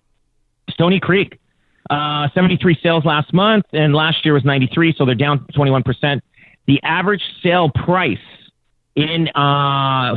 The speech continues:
Stony Creek, and this is including Upper and Lower Stony Creek, is, uh, eight hundred twelve thousand and fifty-four dollars. That's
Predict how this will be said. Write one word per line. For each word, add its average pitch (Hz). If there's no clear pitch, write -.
Stony 185
Creek, 160
and 143
this 226
is 294
including 202
Upper 165
and 147
Lower 147
Stony 139
Creek, 135
is, 151
uh, 139
eight 185
hundred 185
twelve 170
thousand 143
and 135
fifty-four 135
dollars. 117
That's 139